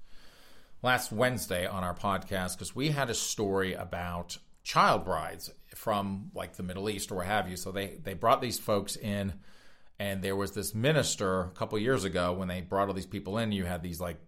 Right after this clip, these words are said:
twenty or thirty-something year old guys, and they had little children, girls, and they were the wives. And the minister was like, "Yeah, we don't do that here, no." And so she was separating, I think, twenty-something families, you know, quote unquote families, where, you know, the guy was an adult, and, and I don't even know if the girls were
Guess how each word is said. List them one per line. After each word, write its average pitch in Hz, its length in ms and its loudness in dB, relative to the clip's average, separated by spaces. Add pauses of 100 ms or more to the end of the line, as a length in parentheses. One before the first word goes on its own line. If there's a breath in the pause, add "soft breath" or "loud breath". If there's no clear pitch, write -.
(280)
twenty 107 280 0
or 95 60 0
thirty-something 95 460 -4
year 87 120 -6
old 80 100 -8
guys, 113 280 4
and 98 80 -4
they 87 80 -2
had 85 140 -6
little 80 160 -6
children, 104 440 -4
girls, 98 440 0 (480 soft breath)
and 85 120 -6
they 85 80 -6
were 95 100 -2
the 120 80 2
wives. 143 440 6
And 92 400 -4
the 101 80 -4
minister 113 380 -4
was 98 100 -2
like, 95 160 2 (200)
"Yeah, 104 340 0
we 139 120 4
don't 135 160 4
do 113 180 0
that 92 180 2
here, 95 400 0
no." 95 420 2
And 92 100 -6
so 95 140 -8
she 101 160 -6
was 95 160 -4
separating, 90 420 6
I 85 60 -2
think, - 300 -2
twenty-something 98 640 -2
families, 92 560 -2 (680 soft breath)
you 117 100 -4
know, 95 100 -2
quote 117 220 4
unquote 95 360 2
families, 90 480 2
where, 87 160 0
you 107 100 -2
know, 95 80 0
the 85 100 -2
guy 110 220 6
was 104 140 2
an 98 80 2
adult, 95 360 2
and, 90 220 0 (220)
and 95 140 -8
I 104 120 2
don't 113 140 4
even 92 200 2
know 90 160 2
if 90 100 -6
the 87 80 -4
girls 95 300 0
were 87 260 -2